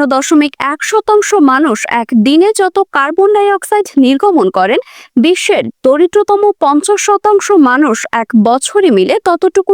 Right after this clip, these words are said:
নির্গমনও করেন না। আন্তর্জাতিক দাতব্য ও উন্নয়ন সংস্থা অক্সফামের ক্লাইমেট প্ল্যান্ডার How a Powerful Few Are Locking the World into Disaster শীর্ষক প্রতিবেদনে আঁতকে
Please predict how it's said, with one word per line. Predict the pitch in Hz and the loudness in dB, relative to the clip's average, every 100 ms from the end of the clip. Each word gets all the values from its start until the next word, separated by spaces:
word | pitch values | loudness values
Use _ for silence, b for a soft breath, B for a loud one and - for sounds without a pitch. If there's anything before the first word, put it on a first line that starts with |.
| 349 | 4
নির্গমনও | 269 269 349 349 370 381 | 4 2 0 2 2 2
করেন | 220 160 147 | -2 -2 -2
না। | 139 - B B B 233 | -2 -4 B B B -2
আন্তর্জাতিক | 233 240 233 226 254 226 220 | 0 0 0 0 0 0 0
দাতব্য | 254 - 392 403 415 - | -2 -2 -2 0 -2 0
ও | 285 - 294 | -2 0 2
উন্নয়ন | 320 370 415 403 | 4 4 2 0
সংস্থা | 403 359 - 330 - 233 | 0 -2 -2 -4 -2 -4
অক্সফামের | - - 277 247 381 - | -6 -4 -2 0 -2 -2
ক্লাইমেট | 349 330 359 427 - - | -2 2 2 0 -4 -4
প্ল্যান্ডার | 247 269 339 247 - B B - | 0 2 0 -2 -6 B B -6
How | 269 220 - - | -2 -2 -2 -2
a | 226 - | -2 0
Powerful | 277 330 403 - 427 392 - | 0 0 -4 -2 0 0 0
Few | 339 359 - 262 | 0 2 0 -2
Are | 285 277 226 | 2 2 2
Locking | 247 - 392 427 | -2 -2 0 2
the | 415 339 220 | 2 2 2
World | 240 330 359 381 | 0 0 2 2
into | 381 359 214 | 4 2 2
Disaster | 226 311 330 - - - | 0 -2 -2 -2 -2 -2
শীর্ষক | - 208 226 214 - | -2 -2 -2 -6 -2
প্রতিবেদনে | 320 330 415 240 196 220 427 _ _ _ - | -2 0 0 0 0 -2 -4 _ _ _ -4
আঁতকে | 277 - | -4 -4